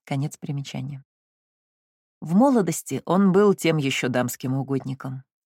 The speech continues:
Считал всех женщин слишком притягательными, чтобы связать себя лишь с одной. Его жизнь развернулась бурной панорамой безумств, приключений, доблести, удач и несчастий.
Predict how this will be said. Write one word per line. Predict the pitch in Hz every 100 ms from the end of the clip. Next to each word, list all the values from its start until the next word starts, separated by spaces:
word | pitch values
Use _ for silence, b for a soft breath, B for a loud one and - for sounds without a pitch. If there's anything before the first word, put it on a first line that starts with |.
| -
Считал | - 143 156
всех | 143 - 185
женщин | 175 185 - 151
слишком | - 165 - 139
притягательными, | - 139 147 160 175 170 160 147
чтобы | 147 - 127
связать | - 135 123 135
себя | - 127 135 135 - _ _
лишь | 135 139 -
с | -
одной. | 117 120 113 - _ _ _ _ _ _ _ _ _ _ _ _
Его | 151 175 233
жизнь | 240 220 175
развернулась | 165 160 170 202 220 185
бурной | 151 202 269 240
панорамой | 220 202 185 185 170 147
безумств, | 127 127 208 202 - -
приключений, | - 139 - 143 - 196 180 147 131
доблести, | 113 190 165 151 - -
удач | 135 131 165 175 - -
и |
несчастий. | 143 135 - 123 117 - -